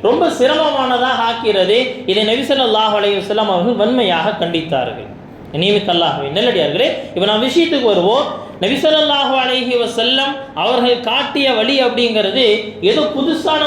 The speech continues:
ஒரு வழி இல்ல, மாறாக காலங்காலமாக மனித சமுதாயம் எதை செய்து வருகிறதோ அந்த விஷயத்தை தான் நம்முடைய ஷரியத் இன்னும் அழகுபடுத்தி ஒழுங்குபடுத்தி காட்டும்.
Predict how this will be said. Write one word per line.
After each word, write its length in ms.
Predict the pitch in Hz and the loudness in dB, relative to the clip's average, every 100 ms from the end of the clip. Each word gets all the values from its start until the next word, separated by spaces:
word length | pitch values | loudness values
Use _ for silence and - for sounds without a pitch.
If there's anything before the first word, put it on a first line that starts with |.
| 277 | 4
ஒரு 120 | 240 | 4
வழி 200 | 233 254 | 4 2
இல்ல, 200 | 233 208 240 277 - - | 0 2 0 -2 -6 -4
மாறாக 420 | 175 233 277 262 254 | -2 0 0 -2 -2
காலங்காலமாக 1080 | 233 262 311 311 285 247 214 185 165 160 180 262 320 - - | -2 0 0 0 -2 -2 0 -2 -2 -2 -2 -2 -4 -8 -10
மனித 360 | 160 190 302 330 302 | -2 0 2 2 0
சமுதாயம் 640 | 277 262 254 240 269 311 262 | 0 0 2 0 0 -2 -2
எதை 220 | 254 330 320 | 0 0 0
செய்து 380 | 214 269 330 311 | 0 2 2 2
வருகிறதோ 640 | 262 247 220 202 185 247 311 - - - - | 2 2 2 0 2 2 2 -2 -6 -12 -6
அந்த 300 | 185 247 247 247 | -2 0 2 0
விஷயத்தை 560 | 240 302 302 277 214 | 0 0 0 0 -2
தான் 260 | 190 226 - - - | -2 -2 -4 -6 -6
நம்முடைய 360 | 185 233 240 220 | -2 2 2 2
ஷரியத் 560 | - 233 277 311 311 311 - | 0 0 2 2 0 -4 -4
இன்னும் 400 | 175 226 302 302 220 | -2 2 2 2 0
அழகுபடுத்தி 800 | 247 330 294 294 240 233 - 294 | 0 2 2 2 2 0 0 0
ஒழுங்குபடுத்தி 720 | 269 302 349 330 247 196 294 | 2 2 2 2 2 0 -2
காட்டும். 400 | - 196 - - | 0 0 -2 -8